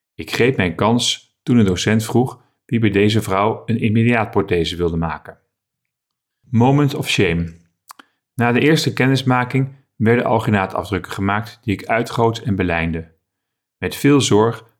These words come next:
maakte ik individuele lepels, die reikten tot diep in de omslagplooi voor de perfecte individuele afdruk. De lepel voor de bovenkaak vulde ik met een siliconen afdrukmateriaal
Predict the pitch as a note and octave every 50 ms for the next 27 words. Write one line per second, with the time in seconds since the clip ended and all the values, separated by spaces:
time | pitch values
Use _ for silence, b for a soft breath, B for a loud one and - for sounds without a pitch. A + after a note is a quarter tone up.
0 | _ _ G#2 G2 G2+ G#2 - - A2 A2 - A#2 G#2+ G#2 F#2 F#2 G2+ F2+ E2 D#2+
1 | F2 F#2+ F#2+ F#2+ F2+ F2 E2+ E2+ E2 - F2 E2 - - - - _ _ _ _
2 | _ _ _ _ _ G#2 F#2+ F2+ G#2 G#2 A2+ A#2 A2 - B2 A2 - - E2 E2+
3 | F2+ B2+ D#3 E3 - - - _ - G#2 G#2 - G#2+ G2 G2 - - - - -
4 | - G2 F2+ E2+ F#2 G2 - - _ _ _ _ - G#2+ G2+ G2 - G#2+ - -
5 | - A#2+ A#2 - - A#2+ B2+ - - _ _ - G2+ G2+ G2 - G2+ E2+ F2 D#2+
6 | F2+ F2+ F#2 F#2 G2 - - - F#2+ F#2 - - - E2 - - _ _ _ _
7 | _ _ _ _ _ _ _ _ _ _ _ _ _ - G2 G#2 A#2 C3 D3 D3
8 | D3+ C3+ - - G#2+ F#2 F2 F2 G2 A2+ A#2+ A#2+ - A2+ - A2+ A2 A2+ A2 -
9 | - - - C3 C#3 C3 C3 A#2+ G#2+ G2+ G2 - G#2 - - G#2 F#2 F#2 F2 -
10 | G#2 G#2+ G#2 G#2 G#2 - G#2 - - G#2 G2+ G#2+ G2+ F#2 - G#2 G2 G2 A2 A#2+
11 | b b